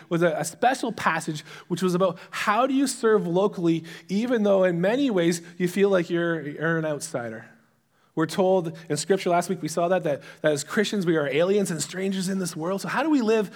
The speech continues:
as faithful Christians? We feel like aliens and strangers. How do we live locally?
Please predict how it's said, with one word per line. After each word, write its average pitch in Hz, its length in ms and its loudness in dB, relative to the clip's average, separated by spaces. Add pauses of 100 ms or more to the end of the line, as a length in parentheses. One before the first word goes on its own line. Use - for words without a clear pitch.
(220)
as 175 200 0 (220)
faithful 233 520 0
Christians? 226 520 -4
We 165 80 -2
feel 240 160 -2
like 226 180 0
aliens 202 280 0
and 180 80 -4
strangers. 190 300 -4
How 214 160 -4
do 247 60 -4
we 233 100 0
live 196 300 2 (220)
locally? 160 640 -2